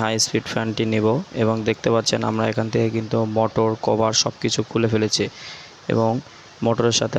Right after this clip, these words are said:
আমরা যে পিভিসি পাইপের টুকরা সুন্দর করে আট-, আটকে নিয়েছিলাম সেটা এবার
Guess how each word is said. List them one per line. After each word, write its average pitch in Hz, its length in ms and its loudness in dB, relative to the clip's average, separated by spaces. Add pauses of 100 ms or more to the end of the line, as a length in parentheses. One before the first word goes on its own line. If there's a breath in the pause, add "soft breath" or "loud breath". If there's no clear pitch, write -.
আমরা 113 200 2
যে 113 60 4 (100)
পিভিসি 113 420 2
পাইপের 117 400 0
টুকরা 117 320 2 (500)
সুন্দর 127 380 2
করে 120 220 4
আট-, - 140 -4 (460)
আটকে - 240 -2 (100)
নিয়েছিলাম 113 440 2 (340)
সেটা 113 240 0 (100)
এবার 113 160 4